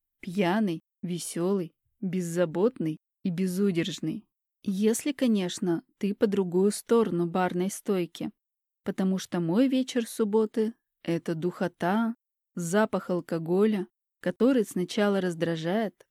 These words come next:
а потом настолько пропитывает воздух, что перестаешь его чувствовать. Постоянные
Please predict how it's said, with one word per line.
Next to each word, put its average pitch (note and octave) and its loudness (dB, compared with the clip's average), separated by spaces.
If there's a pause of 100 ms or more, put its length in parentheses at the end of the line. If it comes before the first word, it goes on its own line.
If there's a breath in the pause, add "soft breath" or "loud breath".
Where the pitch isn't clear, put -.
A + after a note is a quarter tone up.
а E3 -2
потом G3+ 0
настолько G#3 2
пропитывает F3+ -2
воздух, F3 -4 (200)
что - -6
перестаешь G3+ 0
его F3+ -2
чувствовать. D#3+ -6 (520)
Постоянные F3+ 0